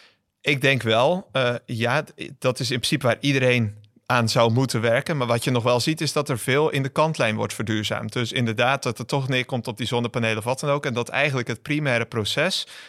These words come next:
waar je als retailer mee bezig bent, elke dag, eh, dat daar eigenlijk nog relatief weinig naar wordt gekeken. En, eh, uiteindelijk gaat het wel om, als elke organisatie, even los van of het nu een retailorganisatie is of niet,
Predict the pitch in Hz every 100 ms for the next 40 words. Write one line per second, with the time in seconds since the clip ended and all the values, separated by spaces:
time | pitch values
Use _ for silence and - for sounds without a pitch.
0 | - - 110 127 127 113 123 135 127 113
1 | 110 120 143 - 143 - 123 - 113 139
2 | 208 - - - _ _ - 131 123 123
3 | 127 156 147 143 147 123 131 127 127 110
4 | 120 151 120 113 107 - - 95 110 120
5 | 117 - - - _ _ _ _ _ _
6 | - 127 - - 123 - 175 165 160 135
7 | 127 151 147 127 123 131 120 - - 156
8 | - 151 127 127 127 131 123 127 160 -
9 | 131 127 - 123 120 135 160 143 127 117
10 | 113 117 113 113 107 117 135 214